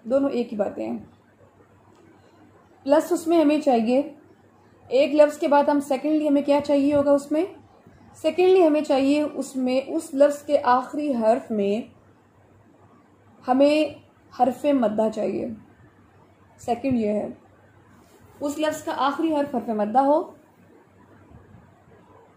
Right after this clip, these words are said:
तीसरी चीज़ उसमें ये चाहिए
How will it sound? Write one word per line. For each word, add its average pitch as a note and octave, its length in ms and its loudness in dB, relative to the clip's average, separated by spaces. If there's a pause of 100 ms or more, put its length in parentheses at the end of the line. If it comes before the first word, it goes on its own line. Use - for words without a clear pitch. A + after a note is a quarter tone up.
(2250)
तीसरी D4+ 320 -2
चीज़ E4+ 240 0
उसमें D4+ 200 -4
ये C#4+ 140 0
चाहिए A#3 400 0